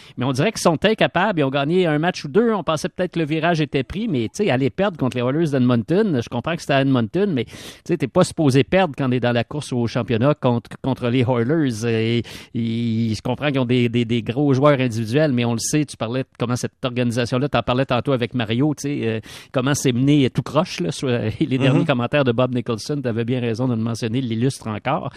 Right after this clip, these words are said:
Speaker 1: Euh, t'es
Speaker 2: Hey,
Speaker 1: pas
Speaker 2: c'est pas
Speaker 1: supposé
Speaker 2: fort.
Speaker 1: perdre une rencontre comme celle-là.
Speaker 2: À
Speaker 1: Non.
Speaker 2: Columbus, euh, seulement quatre victoires dans leur séquence des dix derniers matchs. Ils ont perdu leurs deux derniers sur la route. Puis aussi, ils font face à une portion de calendrier
Speaker 1: Ouais.
Speaker 2: qui est derrière le Cana-, dans, dans le calendrier du Canadien. C'est jamais facile, même si c'est pas des équipes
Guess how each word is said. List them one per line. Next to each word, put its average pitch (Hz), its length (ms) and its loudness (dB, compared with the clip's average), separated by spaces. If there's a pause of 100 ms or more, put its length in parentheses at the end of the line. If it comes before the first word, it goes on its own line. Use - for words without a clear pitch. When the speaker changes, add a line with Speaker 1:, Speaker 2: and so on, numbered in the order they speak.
(380)
Speaker 1:
Euh, 113 380 4
t'es 131 100 4
Speaker 2:
Hey, 127 40 2
Speaker 1:
pas 156 80 4
Speaker 2:
c'est 135 40 2
pas 117 60 4
Speaker 1:
supposé 110 180 2
Speaker 2:
fort. 87 80 2
Speaker 1:
perdre 131 180 2
une 110 80 -4
rencontre 113 340 -2
comme 101 120 -6
celle-là. 101 280 -8 (140)
Speaker 2:
À - 60 4
Speaker 1:
Non. - 100 6
Speaker 2:
Columbus, 170 480 4 (140)
euh, 131 140 4
seulement 139 400 0
quatre 190 280 2
victoires 151 420 2
dans 123 140 2
leur 107 180 2
séquence 131 420 -2
des 98 140 -2
dix 90 160 -6
derniers 120 340 2
matchs. 113 320 2
Ils 101 120 -2
ont 110 80 0
perdu 101 280 -4
leurs 120 180 2
deux 135 160 0
derniers 139 300 2
sur 131 160 0
la 101 120 4
route. 151 200 0
Puis 123 120 -2
aussi, 117 300 -2
ils 226 60 -4
font 113 200 0
face 170 260 -2
à 135 40 2
une 107 120 0
portion 113 280 0
de 202 40 -2
calendrier 131 600 -2 (180)
Speaker 1:
Ouais. 196 200 -4
Speaker 2:
qui 143 120 4
est - 20 2
derrière 165 540 4
le 139 80 2
Cana-, 120 240 0
dans, 101 300 0
dans 104 100 2
le 98 60 0
calendrier 107 440 0
du 123 80 -6
Canadien. 95 380 2
C'est 123 140 -2
jamais 160 240 0
facile, 190 460 0 (280)
même 180 320 4
si - 140 -2
c'est 156 80 2
pas 160 160 4
des 123 260 0
équipes 160 300 0